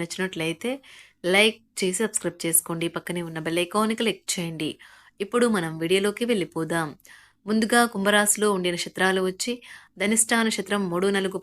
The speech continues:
పదములు, శతభిషం నక్షత్రం ఒకటి, రెండు, మూడు, నాలుగు పదములు, పూర్వభద్ర నక్షత్రం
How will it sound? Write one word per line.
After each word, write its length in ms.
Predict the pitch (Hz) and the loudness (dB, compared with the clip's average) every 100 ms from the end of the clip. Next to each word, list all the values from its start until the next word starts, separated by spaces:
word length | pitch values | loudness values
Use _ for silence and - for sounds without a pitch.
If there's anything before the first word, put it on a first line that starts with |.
| 180 | -2
పదములు, 340 | 180 185 190 | 0 -2 0
శతభిషం 540 | 196 190 202 208 220 214 | -2 -2 -2 0 -2 -4
నక్షత్రం 320 | 196 190 190 185 | -4 -4 -2 -4
ఒకటి, 180 | 175 190 190 | -2 -2 0
రెండు, 140 | 185 | -2
మూడు, 220 | 185 185 180 | -2 -2 -2
నాలుగు 220 | 175 170 - | -4 -8 -8
పదములు, 400 | 170 170 175 202 214 - - - - | -6 -4 -2 -2 -4 -18 -20 -12 -2
పూర్వభద్ర 520 | 196 220 220 190 202 | 2 4 4 2 2
నక్షత్రం 380 | 202 190 - 190 | 2 -2 -2 -2